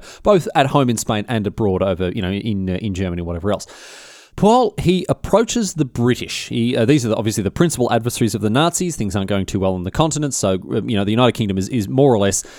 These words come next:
uh, sort of, you know, leading the charge against, against the Nazis at this stage. Um, and he goes to them no fewer than three times offering to be a spy for them, but each time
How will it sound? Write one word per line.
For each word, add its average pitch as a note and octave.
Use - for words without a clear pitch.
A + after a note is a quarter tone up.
uh, F#2
sort C#3+
of, -
you D3
know, G#2
leading C3+
the A2
charge G#2
against, G2+
against G#2+
the G#2
Nazis F2+
at F2
this G2
stage. D3+
Um, D3
and D#3+
he E3
goes A3+
to F4+
them C#4
no F#3
fewer C3
than E3+
three F#3+
times A2
offering D3+
to C3+
be A2
a A2+
spy F#3
for F2+
them, E2+
but C3
each G#3
time C#3